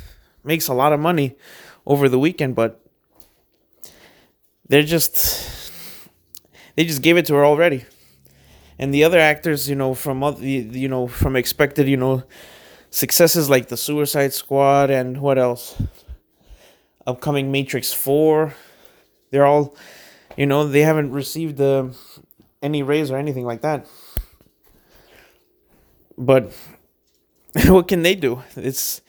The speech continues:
you know, Hollywood is, uh, turning upside down as we know it, and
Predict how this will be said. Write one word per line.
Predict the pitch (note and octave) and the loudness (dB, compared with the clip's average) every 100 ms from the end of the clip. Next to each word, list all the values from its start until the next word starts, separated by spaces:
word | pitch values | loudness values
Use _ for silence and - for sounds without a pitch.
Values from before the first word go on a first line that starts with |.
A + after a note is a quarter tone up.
| - - - - _ - | -20 -20 -20 -20 _ -16
you | B2 | -12
know, | B2 C#3+ | -8 -2
Hollywood | D3 D#3+ F3 F3 | 0 0 0 2
is, | E3 C3 C3 | 2 0 2
uh, | C3 | 2
turning | C3 E3 D#3+ D#3+ | 2 0 0 -2
upside | D3+ D3 B2+ | -2 -2 0
down | C3 F3+ C#3 - - - - _ _ _ _ _ - | 0 -2 -4 -10 -20 -20 -20 _ _ _ _ _ -16
as | - C#3+ C#3+ | -6 -2 0
we | C#3 | 0
know | D3 G3+ | 0 0
it, | |
and | D#3+ C3 B2+ | -2 -4 -8